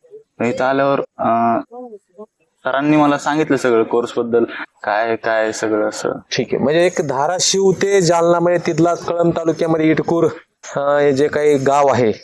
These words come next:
Speaker 2: खूप मोठं, अ, जवळपास एक, जवळपास, अ, अठरा ते दो-, जवळपास वीस हजार लोकसंख्येचं अंदाजित गाव असेल
Speaker 1: हो,
Speaker 2: तुमचं.
Speaker 1: हो, हो.
Speaker 2: खूप मोठं गाव आहे आणि त्या गावातून तुम्ही कळंब आणि कळंबहून परत बीड जिल्हा पास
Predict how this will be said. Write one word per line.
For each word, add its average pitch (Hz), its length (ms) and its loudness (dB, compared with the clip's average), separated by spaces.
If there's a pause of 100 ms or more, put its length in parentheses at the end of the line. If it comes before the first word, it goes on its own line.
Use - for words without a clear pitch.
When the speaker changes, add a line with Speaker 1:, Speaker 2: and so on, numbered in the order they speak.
(280)
Speaker 2:
खूप - 340 -8
मोठं, 131 300 0 (200)
अ, 120 220 0
जवळपास 123 480 0
एक, 131 140 -4
जवळपास, 131 400 0
अ, 131 300 0 (680)
अठरा 135 380 -2
ते 143 140 -6
दो-, 139 400 2
जवळपास 131 380 0
वीस 143 200 0
हजार 135 220 0
लोकसंख्येचं 135 560 0
अंदाजित 131 360 0
गाव 113 260 2
असेल 107 200 -4
Speaker 1:
हो, 120 80 0
Speaker 2:
तुमचं. 104 260 2
Speaker 1:
हो, 101 80 -6
हो. 101 280 -8 (120)
Speaker 2:
खूप 135 200 -6
मोठं 131 280 2
गाव 120 160 2
आहे 113 80 2
आणि 113 200 2
त्या 127 140 -2
गावातून 131 600 0
तुम्ही 135 540 2
कळंब 135 460 0
आणि 135 160 0
कळंबहून 131 480 2
परत 131 480 -4
बीड 131 460 2 (440)
जिल्हा 127 200 0
पास 131 240 -10